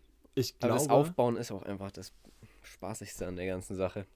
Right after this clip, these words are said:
Speaker 1: Ich, ich muss, ich muss dich jetzt mal als von alleinerziehenden Vater an alleinerziehenden Vater fragen, ob deine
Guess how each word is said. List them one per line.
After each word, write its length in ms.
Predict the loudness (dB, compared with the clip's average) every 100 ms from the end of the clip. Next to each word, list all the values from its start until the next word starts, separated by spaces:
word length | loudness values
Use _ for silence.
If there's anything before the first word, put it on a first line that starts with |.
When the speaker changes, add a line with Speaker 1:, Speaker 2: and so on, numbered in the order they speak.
| -10
Speaker 1:
Ich, 200 | -8 -2
ich 80 | 2
muss, 180 | 2
ich 200 | 2 0
muss 180 | 2 0
dich 140 | 0 -2
jetzt 160 | 0
mal 140 | 0 0
als 280 | -2 -6 -8
von 180 | -4 -2
alleinerziehenden 640 | 0 0 0 -2 0 -2
Vater 300 | 0 -2 -2
an 100 | -4
alleinerziehenden 640 | -4 -4 -4 -4 -4 -6 -6
Vater 300 | -6 -6 -10
fragen, 360 | -6 -4 -4 -4
ob 200 | -8 -2
deine 420 | 0 0 0